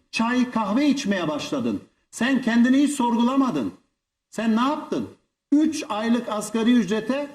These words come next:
marka ayakkabılar alıp dolaştın. Ya ama dinim de var dedin. Bakın şimdi, ruh dünyası farklıdır.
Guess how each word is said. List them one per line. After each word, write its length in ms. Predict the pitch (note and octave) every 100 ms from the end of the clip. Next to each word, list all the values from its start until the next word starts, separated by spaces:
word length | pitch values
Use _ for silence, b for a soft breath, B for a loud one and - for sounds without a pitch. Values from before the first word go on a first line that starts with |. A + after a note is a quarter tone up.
| -
marka 360 | G3+ A3+ - C#4
ayakkabılar 600 | A#3+ A3+ - G#3 G#3+ G#3+
alıp 420 | F#3 G#3 C#4+ -
dolaştın. 680 | G3+ G#3 G#3 - C4+ E3+ - _ _ _ _ _ _ G2+
Ya 440 | A#2+ B2 A2 G2+ -
ama 420 | A#2+ F#3 G3+ A2 -
dinim 380 | A#2 C3+ E3 E3+
de 120 | A#2
var 220 | G#2 G2+ F#2
dedin. 260 | F2 F2 C#3+
Bakın 320 | D#3+ - G2+
şimdi, 440 | - F2+ D#2+ D#2 _ -
ruh 160 | F3+ F3+ _ C3
dünyası 480 | G#2 F#2 E2 -
farklıdır. 560 | - F2+ - - F2+